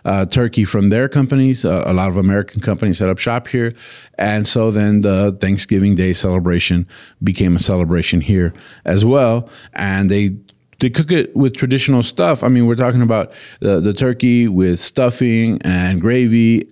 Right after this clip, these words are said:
cranberry sauce, pumpkin pie. If you are in the northern part of Mexico and you go to somebody's house, you get all that. You might even get some tamales, uh, which is a, a tradition for this time of year here in Mexico.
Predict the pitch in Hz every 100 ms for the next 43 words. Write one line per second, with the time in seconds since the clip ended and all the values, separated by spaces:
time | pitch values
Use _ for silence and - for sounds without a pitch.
0 | - 117 113 113 110 104 - 101 98 104
1 | - 117 113 113 104 117 101 95 95 -
2 | - - - 87 113 123 120 92 101 104
3 | 104 104 98 104 113 113 113 - 110 107
4 | 101 98 - 101 90 87 - - - 90
5 | 90 92 104 101 104 120 98 95 90 95
6 | 90 90 - - - - 95 95 95 -
7 | - 98 92 90 98 90 - _ _ _
8 | _ _ 113 104 92 87 110 131 123 107
9 | 92 95 - - 104 92 98 98 98 101
10 | 98 98 - - - 90 92 90 95 95
11 | - 90 95 90 - 87 85 80 - 104
12 | 98 - 90 95 98 - 98 98 92 87
13 | 85 - - _ - 95 90 92 - 98
14 | 95